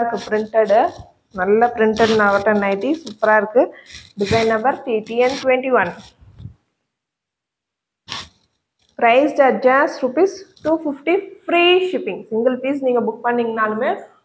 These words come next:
உங்களுக்கு free shipping கிடைக்குது. So டக்கு டக்குன்னு இதெல்லாமே screenshot பண்ணி book பண்ணிக்கோங்க. நிறைய பேர் நைட்டிஸ்க்கு support பண்ணிருக்கீங்க, அதனால தான் தினம் தினம் collections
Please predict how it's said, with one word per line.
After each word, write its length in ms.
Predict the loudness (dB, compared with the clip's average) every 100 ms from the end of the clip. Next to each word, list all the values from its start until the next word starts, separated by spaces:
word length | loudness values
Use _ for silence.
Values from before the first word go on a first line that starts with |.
| -8
உங்களுக்கு 300 | -4 -2 -2 -4 -4
free 180 | -2 0 0
shipping 340 | -2 -2 0 0
கிடைக்குது. 340 | 0 0 0 0 0 -12 -20 _ _ -2
So 60 | 0
டக்கு 220 | 2 0 0
டக்குன்னு 320 | 0 0 0 2
இதெல்லாமே 380 | 2 2 0 -2
screenshot 480 | -2 -2 0 0 2
பண்ணி 160 | 2 2 0
book 180 | -2 -2
பண்ணிக்கோங்க. 440 | -2 0 0 0 2 2
நிறைய 280 | 2 2 2 2
பேர் 160 | 0 2
நைட்டிஸ்க்கு 460 | 0 0 -4 -8 -4
support 300 | -2 0 -2 0
பண்ணிருக்கீங்க, 460 | 0 0 -2 0 2
அதனால 340 | 2 2 2 2
தான் 120 | 2 2
தினம் 220 | 0 0
தினம் 200 | 0 0
collections 400 | -2 -4 -8 -10